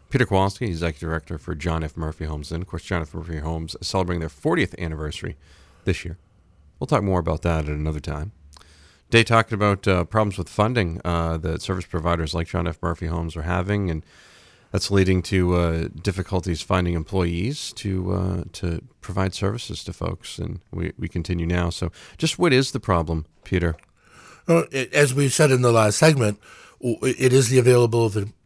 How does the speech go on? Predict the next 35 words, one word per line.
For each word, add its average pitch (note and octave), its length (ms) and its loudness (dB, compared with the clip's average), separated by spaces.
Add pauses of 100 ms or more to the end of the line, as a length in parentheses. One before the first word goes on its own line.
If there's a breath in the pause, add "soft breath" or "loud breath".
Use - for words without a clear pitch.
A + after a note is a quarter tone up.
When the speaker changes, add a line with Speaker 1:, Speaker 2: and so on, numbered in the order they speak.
Speaker 2:
avail-, B2 360 6
availability, G#2+ 840 4
excuse - 400 -4
me, F2 120 -4
of F2+ 140 -6
employees. G2+ 840 0 (180)
Or, F#2+ 300 0 (500 loud breath)
and, B2 200 -2
and B2+ 140 2
so B2 120 6
let B2 140 6
me C#3+ 120 6
put C3+ 260 4
this, C3 180 4
this C3+ 140 2
is - 80 -2
gonna B2+ 140 4
be G#2+ 100 2
very G#2+ 220 2
complex A2 540 0
perhaps, G2+ 520 -2
but G#2 320 -4
in, F#2+ 260 -8
in G#2 160 -6
more G2+ 180 0
detailed G2 540 0
or F2+ 200 -2
more G2 200 -4
insider G2 380 0
baseball G2 480 -2
than F2+ 160 -6
people G2 260 -4
may F2+ 160 -2
want. G#2 460 -2
But, F#2 240 -6